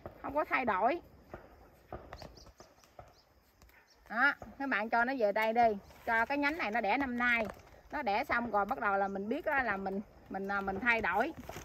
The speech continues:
Đó. Còn chẳng hạn như cái chỗ này nè, thì mấy bạn thấy, ủa, trên đây có nhánh, ở bên đây cũng có nhánh nữa nè. Nó thì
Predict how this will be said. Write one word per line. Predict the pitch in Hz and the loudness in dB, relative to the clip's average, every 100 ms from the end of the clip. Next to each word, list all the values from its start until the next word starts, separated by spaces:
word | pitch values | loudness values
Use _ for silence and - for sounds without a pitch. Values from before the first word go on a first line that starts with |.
| - - - - - - - - | -14 -14 -12 -14 -14 -16 -14 -10
Đó. | 214 262 269 226 - - - | -4 -4 -4 -10 -14 -14 -12
Còn | - 220 | -10 -6
chẳng | 233 294 | -2 -2
hạn | 220 233 | -2 -2
như | 269 | -2
cái | 302 | -2
chỗ | 226 240 | 0 2
này | 277 226 | 2 2
nè, | 233 208 - - - - - | 0 -2 -6 -14 -16 -16 -6
thì | 226 | -2
mấy | 240 | 2
bạn | 320 214 269 | 2 2 2
thấy, | 320 | 4
ủa, | 247 220 330 - - - - | 6 6 4 -2 -18 -16 0
trên | 277 285 | 2 4
đây | 269 262 | 6 6
có | 311 | 6
nhánh, | 330 320 392 - - - - - | 6 6 4 -8 -18 -18 -18 -10
ở | - 269 | -2 0
bên | 285 | 0
đây | 262 254 | 2 0
cũng | 254 240 | 0 0
có | 285 | 2
nhánh | 320 311 359 | 4 4 2
nữa | 302 | 2
nè. | 277 208 - - - - | 2 0 -6 -18 -20 -8
Nó | 247 294 | 0 0
thì | 359 226 | 2 0